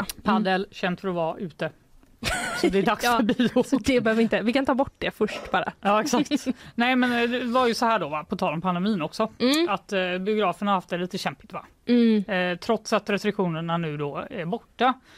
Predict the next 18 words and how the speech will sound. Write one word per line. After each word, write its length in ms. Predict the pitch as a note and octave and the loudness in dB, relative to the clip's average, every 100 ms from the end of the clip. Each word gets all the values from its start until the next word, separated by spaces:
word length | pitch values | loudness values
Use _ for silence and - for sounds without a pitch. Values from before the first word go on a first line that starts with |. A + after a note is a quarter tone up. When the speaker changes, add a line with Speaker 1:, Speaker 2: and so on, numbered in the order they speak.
| - - | -20 -18
Speaker 2:
så 240 | - A3 F#3+ | -4 0 2
har 280 | F#3+ F3+ F3+ | 2 2 0
inte 320 | G3 F#3+ D#3 | -4 -6 -8
biljettförsäljningen 800 | E3+ F3+ - E3+ D#3+ D3 D3 D3 | -6 -8 -8 -8 -6 -8 -10 -6
hämtat 480 | B3+ A#3 - G3+ - | -2 -2 -2 -4 -2
sig, 340 | A3+ A3 G#3 | -2 0 -2
och 240 | A3 F3+ G#3+ | -4 -6 -6
enligt 200 | F3 - | -8 -4
Svenska 300 | G3 F#3 E3 | -4 -4 -4
biografägare, 720 | D#3+ F#3+ E3 E3+ D#3 D#3+ F3 | 0 0 0 -2 -4 -2 -4
eh, 680 | - A#3 G3 E3+ E3+ E3+ E3+ | -8 -8 -4 -2 -2 -6 -8
förbundet 720 | - F#3 C#4+ C4+ C4+ - - | 0 2 4 4 2 -2 -16
så 140 | - A3 | -4 0
låg 200 | F#3 F3+ | 2 2
antalet 360 | F3 F3+ E3 | 0 -2 -2
biobesökare 520 | G#3 E3 D#3+ D#3+ E3 D#3+ | -2 -2 -2 -6 -6 -4
tjugohundratjugotvå 640 | G3+ D#3 D#3 - - F#3+ | -4 -2 -8 -4 0 0
på 300 | - C#3+ | 0 -2